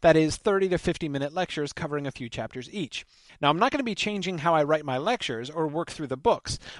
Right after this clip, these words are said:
but I am changing how I release them. Rather than waiting until I have an entire lecture written, recorded, and edited,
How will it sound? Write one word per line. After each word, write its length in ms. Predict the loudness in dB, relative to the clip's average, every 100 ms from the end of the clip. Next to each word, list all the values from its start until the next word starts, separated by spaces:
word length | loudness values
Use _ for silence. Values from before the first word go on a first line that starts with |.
| 6
but 100 | 8
I 120 | 8 4
am 240 | 0 0
changing 440 | -4 -4 -4 -6
how 180 | 0 4
I 80 | 4
release 400 | 2 0 -2 -2
them. 180 | -10 -12 _ _ -20 -18 -2
Rather 280 | 4 4 4
than 180 | 2
waiting 280 | 2 2 2
until 220 | 0 2
I 100 | 2
have 260 | 2 2 2
an 80 | 0
entire 420 | -2 0 2 2
lecture 340 | 2 0 -4
written, 380 | -4 -4 -4 -6
recorded, 480 | -6 -4 -4 -2 -6
and 140 | -8 -2
edited, 400 | 0 2 0